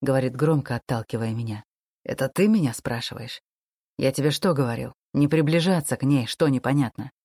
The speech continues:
«А ты не охренел, Демьян?» хмурится вдруг. «Заморочил девчонке голову, а сам спишь с другой. Заткнись!» шикаю на него.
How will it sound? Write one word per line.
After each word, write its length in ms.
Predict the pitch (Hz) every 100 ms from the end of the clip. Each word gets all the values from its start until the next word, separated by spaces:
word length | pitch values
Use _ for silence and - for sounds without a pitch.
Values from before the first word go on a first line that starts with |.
| _
«А 120 | - 143
ты 200 | - 196
не 160 | 214
охренел, 580 | 208 - 254 254 302 226
Демьян?» 480 | 147 175 208 135 120 _ _ _ -
хмурится 460 | - 135 117 - 113
вдруг. 320 | - 120 - _ _ _ 156
«Заморочил 640 | 147 180 196 233 214 160
девчонке 460 | 135 143 180 151 170
голову, 340 | 202 214 120
а 60 | 120
сам 200 | 165 147
спишь 340 | - 214 151
с 20 |
другой. 480 | 120 170 156 123 - _ _
Заткнись!» 800 | - 113 143 - 165 143 117 - - _ _ _ _
шикаю 460 | - 127 - 113 113
на 80 | 113
него. 320 | 120 110